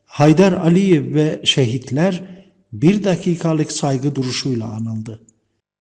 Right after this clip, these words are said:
Ardından milli lider Haydar Aliyev'e ithaf edilen bir video yayınlandı. Etkinlikte konuşan Tayyip Başkanı Südeyf İmamverdiyev,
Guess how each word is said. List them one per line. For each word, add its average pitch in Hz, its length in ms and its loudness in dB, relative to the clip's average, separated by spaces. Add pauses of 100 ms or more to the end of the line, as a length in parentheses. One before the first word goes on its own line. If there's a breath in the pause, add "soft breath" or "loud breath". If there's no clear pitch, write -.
(280)
Ardından 180 640 6
milli 214 360 4
lider 196 500 0
Haydar 180 440 0
Aliyev'e 170 540 0
ithaf 139 500 -8
edilen 139 600 -2 (500 loud breath)
bir 135 480 -2
video 151 340 2
yayınlandı. 113 800 -6 (540)
Etkinlikte 202 640 6
konuşan 202 600 2 (300)
Tayyip 170 380 4
Başkanı 160 680 0
Südeyf 147 680 0
İmamverdiyev, 135 800 -2